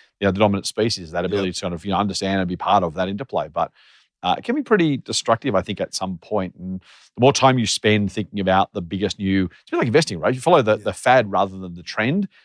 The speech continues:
Speaker 2: Yes.
Speaker 1: Trying to distinguish between the two is kind of important.
Speaker 2: Yeah, no, I, I think that's true. I, so I, I, I'll, uh, I guess I would, um, <laughs>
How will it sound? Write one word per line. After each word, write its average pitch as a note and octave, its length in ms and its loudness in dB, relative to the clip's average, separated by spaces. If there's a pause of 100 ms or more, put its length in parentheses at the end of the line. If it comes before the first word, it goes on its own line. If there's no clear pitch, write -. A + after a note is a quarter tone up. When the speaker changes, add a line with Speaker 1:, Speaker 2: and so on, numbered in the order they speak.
(120)
Speaker 2:
Yes. - 420 -2
Speaker 1:
Trying F3 220 4
to D3+ 60 2
distinguish C#3+ 320 0
between A#2 180 0
the F#2+ 80 0
two A#2+ 220 2
is F#2+ 100 0
kind C3 260 0
of A2 60 -2
important. - 360 -8 (280)
Speaker 2:
Yeah, A3+ 280 4
no, A#3+ 180 6
I, F#3+ 400 4
I E3 60 2
think F#3 200 -6
that's - 340 0
true. C3+ 220 2
I, D3+ 200 4
so C3 140 2
I, D#3 160 4 (100)
I, C3+ 120 2 (180)
I'll, A#2+ 560 4
uh, A2 420 0 (300)
I - 120 -6
guess B2 260 2
I A#2 140 4
would, G#2 360 -2 (200)
um, F2 560 -6 (560)
<laughs> F#2+ 240 -14